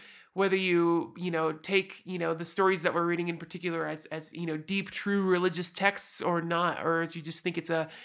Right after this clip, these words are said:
it's an interesting piece of literature. I mean, God is a character in this story, and what is God like? But I do think, um, for those of us who are religious, and maybe have grown up,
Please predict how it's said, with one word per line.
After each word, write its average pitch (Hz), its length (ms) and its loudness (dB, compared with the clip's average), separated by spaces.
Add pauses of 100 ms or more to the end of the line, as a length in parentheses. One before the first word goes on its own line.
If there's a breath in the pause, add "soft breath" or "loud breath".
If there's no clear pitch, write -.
(120)
it's - 120 -2
an 196 100 6
interesting 190 300 2
piece 185 180 0
of 170 100 0
literature. 170 520 4
I 156 100 0
mean, 165 160 0
God 175 220 6
is 175 80 0
a 165 40 -4
character 175 400 0
in 165 120 0
this 160 160 0
story, 202 320 4
and 165 120 2
what 180 140 4
is 180 80 0
God 170 220 2
like? 185 320 4 (280 loud breath)
But 269 120 6
I 277 60 8
do 294 200 8
think, 285 440 2 (120)
um, 214 460 4 (400)
for 247 100 2
those 247 160 12
of 240 80 6
us 240 140 10
who 226 160 -2
are 190 200 8
religious, 180 680 2 (1700 soft breath)
and 190 220 0
maybe 190 280 6
have 185 140 4
grown 185 220 4
up, 180 240 2